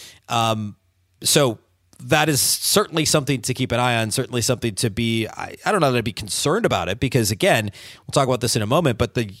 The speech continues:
the types of players he's guarding from a usage rate perspective, of course, he's gonna be challenged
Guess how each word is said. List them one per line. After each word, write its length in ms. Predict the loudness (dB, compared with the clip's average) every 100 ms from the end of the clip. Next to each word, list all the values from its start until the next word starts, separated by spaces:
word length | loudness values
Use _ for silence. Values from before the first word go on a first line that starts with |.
| _ _
the 100 | -6
types 380 | -2 -2 -2 -2
of 100 | 0
players 260 | 0 0 -2
he's 140 | -4
guarding 420 | 0 2 2 -2
from 160 | -2 0
a 40 |
usage 400 | 2 2 2 2
rate 160 | 0 0
perspective, 440 | -2 -2 -4 -2
of 200 | -4 -4
course, 480 | -2 0 2 0 -6 -10 -20 -20 -2
he's 140 | 0 2
gonna 160 | 2
be 80 | 2
challenged 580 | 0 0 0 -2 -4